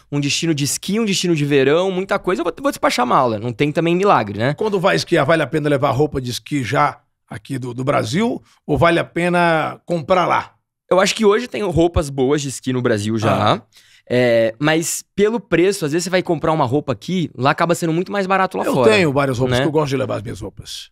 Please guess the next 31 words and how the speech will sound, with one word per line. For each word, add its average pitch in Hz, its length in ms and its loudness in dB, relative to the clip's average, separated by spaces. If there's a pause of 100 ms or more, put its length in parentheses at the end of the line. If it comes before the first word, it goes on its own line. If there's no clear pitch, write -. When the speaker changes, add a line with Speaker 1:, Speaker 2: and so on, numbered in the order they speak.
(100)
Speaker 1:
E 131 80 0
você 127 300 2
comprou 147 260 -2
aqui? 107 320 -4 (100)
Speaker 2:
É. 139 240 0 (420)
Speaker 1:
Então, 120 440 2
tem 135 100 0
muita 160 200 4
Speaker 2:
Comprei 175 120 6
Speaker 1:
roupa 151 80 0
Speaker 2:
aqui 180 80 2
algumas 151 320 0
coisas, 170 260 0
mas 196 160 0
muitas 185 360 -2
coisas 165 200 -2
eu 165 80 -2
compro 165 520 0 (100)
Speaker 1:
Compra 139 240 0
fora. 117 320 0
Speaker 2:
lá, - 220 -2 (240)
lá. - 80 -18 (180)
Speaker 1:
Então 185 240 4
Speaker 2:
Quando 262 120 0
eu 196 60 0
viajo, 208 240 -2
eu 160 60 -8
viajo 165 220 -4
com 147 100 -16
pouca 123 260 -16
mala, 104 320 -8